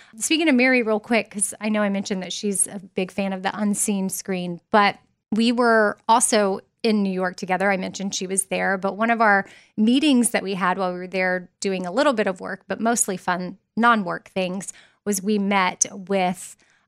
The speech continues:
a textile company there that has this print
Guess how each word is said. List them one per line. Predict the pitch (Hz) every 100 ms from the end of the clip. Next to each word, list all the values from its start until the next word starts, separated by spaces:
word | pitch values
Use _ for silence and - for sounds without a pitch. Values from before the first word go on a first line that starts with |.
| -
a | 196
textile | - 339 370 - 196 185 185
company | - 202 208 180
there | 175 185 185
that | 185
has | - 190
this | - - -
print | - - 254 196